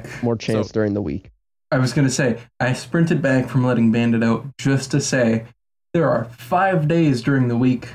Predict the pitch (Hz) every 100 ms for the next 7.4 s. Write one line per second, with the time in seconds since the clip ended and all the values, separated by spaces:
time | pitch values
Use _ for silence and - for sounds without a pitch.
0 | - - - 110 120 123 120 113 113 151
1 | 135 - - - - _ _ _ _ -
2 | 208 202 147 - 220 208 143 120 120 -
3 | 214 151 175 180 156 156 _ _ _ _
4 | _ _ _ 208 147 190 - _ _ -
5 | 202 196 175 185 170 165 202 214 220 175
6 | 170 220 - 220 180 196 190 208 202 190
7 | 202 277 262 175